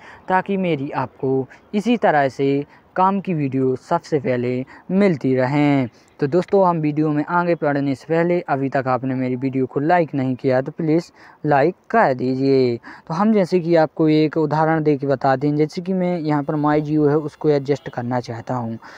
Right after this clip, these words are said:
देखिए कितने सिंपल तरीके से मैं कहीं, कहीं पर भी इस ऐप को कर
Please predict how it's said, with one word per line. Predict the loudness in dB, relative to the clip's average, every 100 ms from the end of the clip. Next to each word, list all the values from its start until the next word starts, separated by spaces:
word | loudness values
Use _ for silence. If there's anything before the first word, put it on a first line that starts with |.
| -20 0
देखिए | 0 2 4 4
कितने | 4 -2 -2 -4
सिंपल | -2 0 0 0
तरीके | 0 -2 -4 -6
से | -4
मैं | -4
कहीं, | -4 -4 -4 -10 -20 -20 -2
कहीं | 2 2
पर | 4 2
भी | 2 -2
इस | -4 -4
ऐप | -2 -2 -4
को | -6
कर | -2 2 2